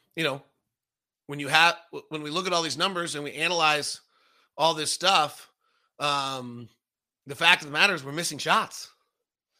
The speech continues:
And one guy is largely missing shots. Bojan's not great. I mean, Bojan's shooting thirty-one percent, Donovan's shooting thirty percent.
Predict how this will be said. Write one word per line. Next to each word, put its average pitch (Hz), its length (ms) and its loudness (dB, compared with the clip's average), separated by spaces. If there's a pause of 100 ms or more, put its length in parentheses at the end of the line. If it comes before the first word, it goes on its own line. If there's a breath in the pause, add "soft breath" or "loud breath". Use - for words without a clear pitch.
(260 soft breath)
And 143 160 -6
one 180 220 2
guy 196 300 8 (100)
is 127 120 -12
largely 139 300 -4
missing 123 220 -14
shots. 110 180 -14
Bojan's 202 300 0
not 135 140 -6
great. 175 340 -2
I - 1160 -20
mean, 139 120 -10
Bojan's 170 320 2
shooting 151 240 -4
thirty-one 160 440 -4
percent, 143 360 -8
Donovan's 160 360 -2
shooting 143 280 -8
thirty 170 240 -4
percent. 135 420 -8